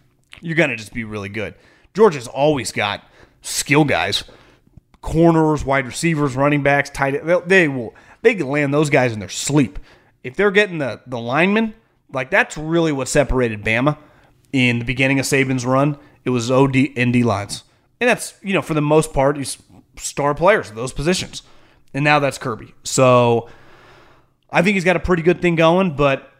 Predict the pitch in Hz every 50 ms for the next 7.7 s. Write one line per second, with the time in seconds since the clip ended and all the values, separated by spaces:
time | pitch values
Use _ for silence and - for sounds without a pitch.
0 | _ _ _ _ _ _ - - 208 196 202 - 185 180 185 185 175 170 160 165
1 | 180 185 165 151 151 151 160 156 156 156 156 151 - 143 143 147 147 147 143 -
2 | - 143 139 147 160 170 175 175 165 160 160 165 165 170 165 160 - - 175 175
3 | 175 - - - 175 190 180 - 143 135 - - - 185 220 233 240 226 220 233
4 | 240 - 107 127 135 147 160 165 160 156 175 202 - - - - - - - -
5 | - - - 175 147 143 175 170 - - 170 165 175 180 175 170 151 175 170 160
6 | 165 208 214 147 98 92 - - _ - 156 175 175 190 330 427 427 359 339 403
7 | 381 285 117 92 - - _ _ - 147 - 160 170 -